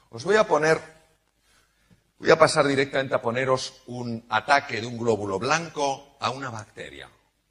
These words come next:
en sangre humana, veréis. Vamos a pasar directamente a la sangre humana. Observad el glóbulo blanco detrás de la bacteria.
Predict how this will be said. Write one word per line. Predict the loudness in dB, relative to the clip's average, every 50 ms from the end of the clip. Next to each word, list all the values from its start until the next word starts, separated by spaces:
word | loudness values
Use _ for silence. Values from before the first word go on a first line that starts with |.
| _ -20
en | -18 -14
sangre | -10 -8 -8 -6 -6 -6 -8
humana, | -8 -8 -12 -14 -16 -16 -16
veréis. | -14 -14 -14 -14 -14 -16 -18 -18 -20 _ _ _ _ _ _ _ _ _ _ _ _ _ _ _ _ _ _ _ _ _ _ -20 _ _ _ _ _ _ _ _ _ _ _ _
Vamos | -16 -14 -14 -12 -12 -12
a |
pasar | -10 -10 -8 -6 -6 -6
directamente | -6 -6 -8 -8 -8 -8 -8 -8 -6 -6 -8
a | -8
la | -8
sangre | -10 -12 -14 -16 -16 -16
humana. | -18 -18 -20 -20 -20 -16 _
Observad | -10 -10 -8 -6 -4 0 2 2 2
el | 2
glóbulo | 2 2 2 2 2 0 0
blanco | -2 -2 -4 -4 -4 -4
detrás | -4 -4 -4 -6 -6
de | -6 -8
la | -8 -8
bacteria. | -8 -10 -12 _ -20 -20 -20 -20 -20 -20